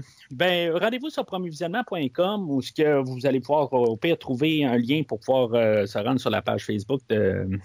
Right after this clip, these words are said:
de Christophe, euh, sur, euh, euh, sur, euh, voyons, sur, euh, fantastica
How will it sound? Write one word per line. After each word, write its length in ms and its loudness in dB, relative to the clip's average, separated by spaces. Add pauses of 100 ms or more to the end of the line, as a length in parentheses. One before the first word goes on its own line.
(400)
de 80 0
Christophe, 720 0
euh, 100 4 (340)
sur, 220 0
euh, 720 2 (320)
euh, 100 2
sur, 220 -2
euh, 260 0
voyons, 180 2
sur, 220 -4
euh, 100 0
fantastica 800 -2